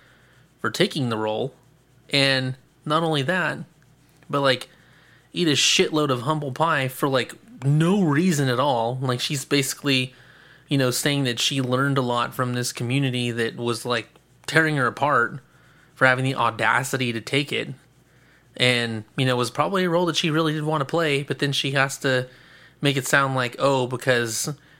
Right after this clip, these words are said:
she learned something, though, that, yeah, she doesn't want it now. Really? I mean, yeah, she's backing out because, like she, you know, like Amanda said, I mean, she's gonna get fucked out of all kinds of other opportunities because of, you know, boycotts that are gonna come of it.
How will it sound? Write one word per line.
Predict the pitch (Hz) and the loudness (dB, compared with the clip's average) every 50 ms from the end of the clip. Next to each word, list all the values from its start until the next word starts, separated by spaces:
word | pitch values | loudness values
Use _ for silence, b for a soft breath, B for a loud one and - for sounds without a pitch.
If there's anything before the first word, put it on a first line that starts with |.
| b | b
she | - - - 147 135 | -4 -2 0 0 0
learned | 127 120 120 120 123 127 131 135 135 135 | 0 0 0 2 2 2 2 2 2 0
something, | 131 - 135 120 113 - - 123 117 113 113 117 113 - - | 0 0 0 -2 -2 -2 -4 -4 -2 -2 -6 -8 -10 -8 -2
though, | 135 123 123 117 | 0 0 0 0
that, | 113 113 - - 127 | -2 -4 -6 -4 0
yeah, | 123 117 110 | 0 0 0
she | 104 - 131 | 0 -2 -2
doesn't | 120 113 113 117 113 113 | -2 -2 -4 -4 -4 -2
want | 113 113 113 113 | -2 0 -2 -2
it | - 117 | -4 -6
now. | 110 110 107 104 104 101 | -6 -4 -4 -6 -8 -8
Really? | - 123 123 127 135 147 151 160 151 - _ _ _ - | -6 -2 0 0 0 0 -2 -4 -8 -10 _ _ _ -10
I | - 131 | -6 -4
mean, | 127 123 120 117 | -2 -2 -2 -2
yeah, | 120 151 160 147 127 127 131 131 B B B B B B B B B B B B B | -2 0 0 0 0 0 -4 -6 B B B B B B B B B B B B B
she's | - - 151 135 120 | -8 -4 -4 -2 2
backing | 117 139 135 147 143 - 135 120 | 4 4 4 4 2 -2 -2 0
out | 131 147 147 135 135 | 0 0 0 0 -2
because, | 135 120 - - 127 120 113 107 - - - - | -6 -6 -2 0 0 0 0 -4 -6 -10 -10 -8
like | - 120 117 - | -6 -6 -4 -2
she, | - - 165 | -4 -6 -6
you | - - 135 123 | -6 -8 -6 -4
know, | |
like | 120 117 123 | -4 -2 -2
Amanda | 110 117 139 160 143 123 | 0 0 0 0 0 -2
said, | - - 113 113 117 127 131 - _ - | -2 0 0 0 0 -2 -6 -10 _ -6
I | 131 | -2
mean, | 127 123 117 | -2 -2 -2
she's | - 143 135 | -2 -4 -4
gonna | 135 - 147 147 | -2 -2 -2 -2
get | 143 135 120 | -2 -4 -6
fucked | - - 139 131 - | -2 -4 -4 0 0
out | 143 139 139 | 0 0 0
of | 139 135 131 | 0 0 0
all | 135 135 | -2 -2
kinds | 127 - 151 147 131 131 | -2 -2 -2 -2 -2 0
of | 123 | 0
other | 135 139 139 139 131 127 B B B B B B B B B B B | 0 2 2 0 -2 -4 B B B B B B B B B B B
opportunities | - 143 - 131 - - 151 151 139 139 127 131 120 | -2 0 0 -2 -2 0 0 0 0 0 0 -2 -2
because | - 139 131 - 143 127 123 | -4 -6 -2 0 0 0 0
of, | 127 123 113 113 - - | -2 -4 -6 -8 -10 -6
you | 139 131 | -4 -2
know, | 127 120 | -2 -2
boycotts | 113 113 113 123 135 143 135 - 131 120 117 117 - | -4 -6 -4 -2 -2 -2 0 0 -2 -2 -2 -2 -4
that | - 127 | -4 -2
are | 117 117 117 | -2 -2 -2
gonna | 123 120 117 110 | -4 -4 -6 -6
come | - - 127 120 | -4 -4 -4 -2
of | 113 110 | -2 -4
it. | 117 113 113 | -4 -6 -6